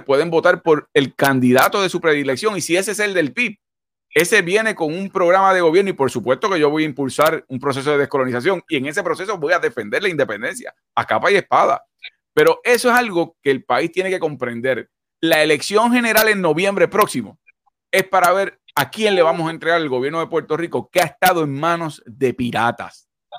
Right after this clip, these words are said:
y que este país merece que tenga un rumbo definido. Sobre el estatus, que es lo otro que tú señalas, si en ese proceso la independencia triunfa,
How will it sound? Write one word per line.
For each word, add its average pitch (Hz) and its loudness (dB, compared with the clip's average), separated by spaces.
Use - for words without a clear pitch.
y 117 -8
que 113 -6
este 147 -6
país 151 0
merece 180 -4
que 131 -6
tenga 165 -2
un 175 -2
rumbo 190 2
definido. 117 -2
Sobre 202 2
el 185 2
estatus, 156 0
que 113 -8
es 127 -2
lo 156 2
otro 160 2
que 143 -2
tú 139 -8
señalas, 110 -6
si 156 -2
en 147 4
ese 196 2
proceso 220 0
la 135 0
independencia 131 -4
triunfa, 156 -4